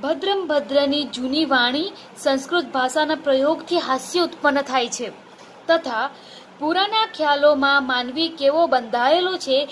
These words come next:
તેની વાત કરવામાં આવી છે. ઓકે, તમે એની અંદર એવું નથી કે મેં જે topic લીધા છે તે જ તમે topic add કરી શકો. તમને જે યોગ્ય લાગે તે topic પણ તમારે આ first પેરેગ્રાફની અંદર તમારી રીતે એડ કરવાના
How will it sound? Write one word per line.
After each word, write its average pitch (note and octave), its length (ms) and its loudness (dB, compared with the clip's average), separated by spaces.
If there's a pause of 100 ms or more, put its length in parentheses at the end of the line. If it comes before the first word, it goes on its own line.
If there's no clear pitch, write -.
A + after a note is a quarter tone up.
(260)
તેની C#4+ 320 2
વાત B3 560 0 (220)
કરવામાં A#3 720 0
આવી A3 300 -4
છે. F#3 260 -10 (420)
ઓકે, D#4 380 -2 (340)
તમે F#4+ 360 2
એની F4+ 140 2
અંદર F#4 180 0
એવું F4 200 0
નથી G4 180 -4
કે F#4 120 -6
મેં E4 260 0
જે E4+ 120 -4
topic E4 360 -4
લીધા D4 240 -2
છે E4 120 -4
તે F4+ 180 -4
જ - 20 -8 (100)
તમે E4 180 0
topic D4+ 380 0 (200)
add B3 180 -2
કરી A3 220 -6
શકો. G3 320 -14 (240)
તમને E4+ 420 0
જે C#4+ 340 -2
યોગ્ય D#4 460 -2
લાગે C#4 340 -4
તે F4 260 -6
topic D4 440 -4
પણ D#4+ 120 -2
તમારે C#4 440 2
આ D#4 180 0
first C#4+ 260 -8
પેરેગ્રાફની B3 600 -4
અંદર B3 240 -4
તમારી A3+ 400 -2
રીતે C4 260 -4
એડ A#3 240 0
કરવાના G#3 540 -4